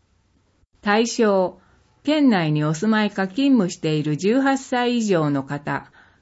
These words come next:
県内で活動している団体、企業など。詳しくはウェブサイトをご覧ください。問い合わせ、県の食品安全、消費生活課。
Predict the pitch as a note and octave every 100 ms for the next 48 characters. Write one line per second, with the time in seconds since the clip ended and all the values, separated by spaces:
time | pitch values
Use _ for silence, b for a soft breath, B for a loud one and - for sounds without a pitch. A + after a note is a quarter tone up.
0 | _ - D4+ C#4+ A3 D#3+ D3 - E3+ A3+
1 | A#3 A3+ A3 - G3 F#3+ F3 E3 F3 G3
2 | G#3+ G3+ F3+ E3+ - - C4 B3 G3 D3+
3 | C#3+ C#3 C3 - _ _ _ _ _ _
4 | _ _ _ - B3+ D4 D4 - F3 D3
5 | D3 F#3 G#3 C4+ C#4+ C4 - D#3 D3 D3+
6 | F3+ G3 F#3+ E3+ E3 E3 C#3+ B2 _ _
7 | _ _ _ _ _ _ _ A3 A#3 B3
8 | A3+ G#3+ G3 F#3+ F3 - _ _ _ _
9 | - D4+ B3+ E3 D#3 F3 B3+ B3+ A#3+ A#3
10 | G#3+ G#3+ G3+ F#3+ F3+ F3+ _ - G#3+ B3+
11 | C4 A#3+ A3+ G#3+ G3+ F#3+ - E3+ D#3+